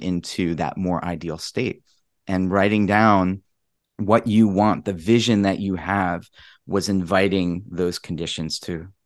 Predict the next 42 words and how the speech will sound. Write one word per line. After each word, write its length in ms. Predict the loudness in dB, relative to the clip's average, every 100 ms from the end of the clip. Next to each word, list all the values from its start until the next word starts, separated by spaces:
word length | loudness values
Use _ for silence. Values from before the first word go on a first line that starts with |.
| _
come 200 | -10 -6
around 240 | -4 -4 -6
that 180 | -6 -6
seed. 480 | -6 -6 -8 -10 -14
And 340 | -12 -10 -10 -12 _ _
ultimately, 520 | -2 0 -2 -2 -6
you 120 | -4
s-, 260 | -6 -8 -10
you 160 | -4 -2
saw 220 | 4 6
the 100 | 6
blossom 880 | 4 4 6 6 8 8 6 6 6
<laughs> 40 | 6
of, 360 | 6 4 0 -4
uh, 220 | 0 2 2
of 100 | 4
that 220 | 4 4
in 120 | 2
your 140 | 2 2
business 540 | 0 -2 -2 -4 -4
and, 120 | -4
and, 240 | -4 -6 -6
and 160 | -4 -2
in 140 | 0
your 160 | 0 -2
life. 320 | -2 -4 -4
And 100 | -4
I'm 80 | -4
so, 380 | 2 4 4 0 -14 -20 _ -4
uh, 360 | 0 0 0 -2
excited 500 | -2 2 4 2 0
for 240 | 2 4
you 340 | 4 2 0 -4
ar-, 180 | -6 -4
around 300 | -2 -2 -2
that. 200 | -2 -4
And 100 | -2
anybody 440 | 0 0 0 -2 -4
who 340 | -4 -4 -4 -10 _ _ _ _ _ _ _ _
takes 260 | -4 -2 -2
some 220 | -2 -4
time 580 | -4 0 2 2 0 -4